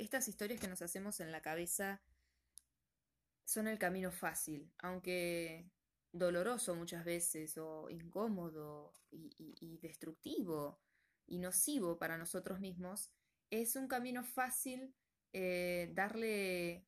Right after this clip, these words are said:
el altavoz a la cabeza para bajarle la voz a las emociones o taparlas más que nada. Creo que cuando empieza nuestra cabeza a, a, a mover mucha información y a mover,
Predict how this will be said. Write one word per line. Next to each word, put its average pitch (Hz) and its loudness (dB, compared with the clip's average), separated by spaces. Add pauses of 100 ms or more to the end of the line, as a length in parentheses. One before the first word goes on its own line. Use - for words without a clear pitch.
el 175 0
altavoz 175 2
a 202 0
la 185 2
cabeza 196 2
para 175 2
bajarle 190 0
la 180 4
voz 180 0
a 190 0
las 175 -2
emociones 202 -4
o 185 -4
taparlas 165 2
más 160 -16
que - -10
nada. 151 -12 (580)
Creo 269 2
que 262 -2
cuando 190 0
empieza 220 0
nuestra 220 -2
cabeza 202 2
a, 156 -6 (240)
a, 147 -4
a 165 -8 (200)
mover 185 2
mucha 226 -2
información 185 -4
y 190 -2
a 165 -2
mover, 175 0